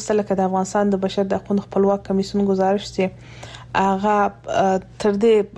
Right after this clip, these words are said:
هغه شمیرې متفاوتې دي او هغه ډېرې قضیې تر دې رامغښتې دي. یا مثلاً تاسې د، د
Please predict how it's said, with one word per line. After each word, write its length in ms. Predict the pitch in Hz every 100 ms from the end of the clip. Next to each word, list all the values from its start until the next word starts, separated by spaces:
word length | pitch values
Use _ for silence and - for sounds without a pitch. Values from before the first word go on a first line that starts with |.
| -
هغه 140 | 185 190
شمیرې 400 | - 208 214 202
متفاوتې 640 | 202 196 - 202 226 - 226
دي 100 | 220
او 100 | 196 185
هغه 180 | 180 185 - - - 214 202
ډېرې 260 | 226 202 - -
قضیې 280 | 202 196 208 202
تر 100 | 196
دې 80 | 202 202
رامغښتې 440 | 190 196 202 - 202
دي. 20 | 196
یا 80 | 196 196 202
مثلاً 280 | 202 202 196 202
تاسې 180 | 196 196
د، 20 | 190 185 190 - - -
د 20 | -